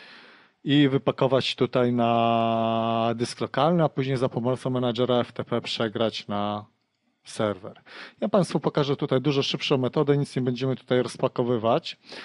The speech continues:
Warunek jest taki, że korzystamy na serwerze z control panela albo z, e, direct admina.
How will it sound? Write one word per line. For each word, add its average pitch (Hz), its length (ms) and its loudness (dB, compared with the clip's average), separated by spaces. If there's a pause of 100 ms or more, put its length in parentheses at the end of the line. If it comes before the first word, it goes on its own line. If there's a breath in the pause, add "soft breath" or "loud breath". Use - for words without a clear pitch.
(220 loud breath)
Warunek 147 640 2
jest - 220 -4
taki, 147 280 -2
że 127 480 4
korzystamy 127 760 0
na 123 140 2
serwerze 120 540 -2
z - 100 -12
control 147 380 0
panela 131 680 2 (520 loud breath)
albo 120 540 4
z, 107 160 -8
e, 117 1700 4
direct 117 340 0
admina. 110 480 -4